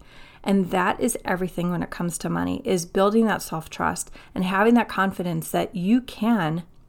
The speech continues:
be in the driver's seat. You get to plan your money. You get to give it the direction and purpose. It doesn't decide for you. You truly are the steward of your money.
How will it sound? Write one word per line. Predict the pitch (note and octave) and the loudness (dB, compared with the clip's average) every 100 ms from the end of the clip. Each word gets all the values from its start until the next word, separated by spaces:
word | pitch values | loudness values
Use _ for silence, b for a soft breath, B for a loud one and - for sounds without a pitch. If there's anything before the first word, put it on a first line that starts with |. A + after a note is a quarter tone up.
| - - | -20 -8
be | - G#3+ G3 F#3 A3 - | 0 2 2 0 -2 -2
in | F#3+ | 0
the | F3+ | 2
driver's | F3+ F#3 F3 | 2 2 -2
seat. | - F#3+ - - B B B | -6 -8 -10 -14 B B B
You | G3 A3 C4+ | 2 6 6
get | C4+ G3+ G#3+ - | 4 0 0 -4
to | - F3+ E3+ E3 F3 - _ - | -4 -2 0 -2 -6 -14 _ -18
plan | - G#3+ G3+ F#3+ | -4 0 2 2
your | F3+ E3+ | 0 -2
money. | F3 E3+ D3+ - | -2 -2 -4 0
You | G#3 A#3+ | 2 2
get | - G#3 G3+ - | 2 0 0 -4
to | - F#3 | -2 -2
give | F#3 F3 | 0 -2
it | E3+ | -2
the | F3+ | -4
direction | E3+ E3+ E3+ - E3+ | -2 -2 -2 -4 -4
and | D#3+ | -4
purpose. | - D#3+ - - G3+ - - B B B B - | -4 -6 -6 -8 -8 -8 -10 B B B B 4
It | B3 | 6
doesn't | B3 A#3+ A3+ | 6 4 2
decide | F#3+ - F3 E3 | 0 -2 -2 -4
for | - E3+ E3 | -6 -6 -4
you. | D#3+ D#3+ - - - | -4 -6 -8 -10 -6
You | G3 A3+ A#3 | 2 4 2
truly | - A3+ A3+ G#3 G3 - | 2 6 6 6 4 2
are | F3 F3+ E3 D#3+ | 2 2 0 -2
the | F3 F3 | -4 -6
steward | - E3+ E3 D#3 | -2 -2 -2 -4
of | D#3+ | -4
your | D#3+ | -4
money. | D#3 D#3 D#3+ F3+ | -4 -4 -4 -6